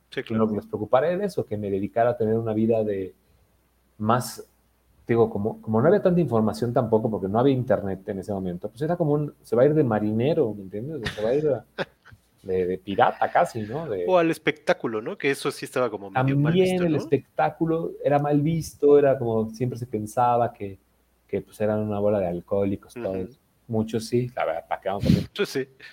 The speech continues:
Speaker 2: Pero
Speaker 1: pero no todos.
Speaker 2: no necesariamente todos y no necesariamente, ¿no? Y pues yo ganaba muy bien en el barco y yo lo hablaba el otro día con un,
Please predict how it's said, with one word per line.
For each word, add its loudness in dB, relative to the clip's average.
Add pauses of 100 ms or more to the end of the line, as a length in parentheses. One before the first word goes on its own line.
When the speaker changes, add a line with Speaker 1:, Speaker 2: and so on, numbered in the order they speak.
(120)
Speaker 2:
Pero 6
Speaker 1:
pero 6
no 8
todos. 0
Speaker 2:
no -4
necesariamente -4
todos 4
y -8
no -2
necesariamente, -2 (120)
¿no? -16 (520)
Y 0
pues -4
yo 8
ganaba 4
muy 4
bien 2
en -2
el 0
barco -2 (320)
y -2
yo 4
lo 6
hablaba 6
el 2
otro 2
día 2
con -2
un, -4